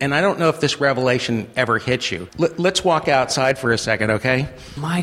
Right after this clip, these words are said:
Speaker 2: goodness, what you're talking about
Speaker 1: Yeah, I'm,
Speaker 2: yeah, is the
Speaker 1: all right, don't,
Speaker 2: pairing.
Speaker 1: yeah, don't say anything yet. Okay. All right, so...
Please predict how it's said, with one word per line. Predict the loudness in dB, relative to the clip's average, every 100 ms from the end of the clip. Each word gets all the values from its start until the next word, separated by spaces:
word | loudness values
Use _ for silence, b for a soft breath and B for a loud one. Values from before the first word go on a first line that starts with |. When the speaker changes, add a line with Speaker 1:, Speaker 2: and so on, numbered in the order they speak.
| -2
Speaker 2:
goodness, | -2 0 0 0 0
what | 2
you're | 2
talking | 2 0 2 2
about | 2 2 0
Speaker 1:
Yeah, | 2 2
I'm, |
Speaker 2:
yeah, | 2 0
is | -4 -2
the |
Speaker 1:
all | -2
right, | 0
don't, | 0
Speaker 2:
pairing. | 0 -2 -2
Speaker 1:
yeah, | -2
don't | 0 0 2
say | 0 2
anything | 0 2 2
yet. | 2 0 -4 -2
Okay. | 0 0 0 -2
All | -2
right, | 0 0
so... | 0 0